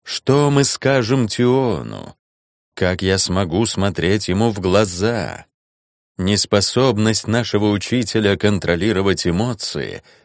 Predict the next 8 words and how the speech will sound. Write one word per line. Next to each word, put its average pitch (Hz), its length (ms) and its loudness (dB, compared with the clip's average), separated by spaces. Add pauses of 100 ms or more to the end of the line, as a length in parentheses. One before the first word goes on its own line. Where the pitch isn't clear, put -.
привела 113 500 4
нас. - 720 -4 (800)
Если 117 800 0
бы 104 180 2
Нека 95 440 -2
только 87 420 0
осталась 80 540 -2
жива, 65 600 -6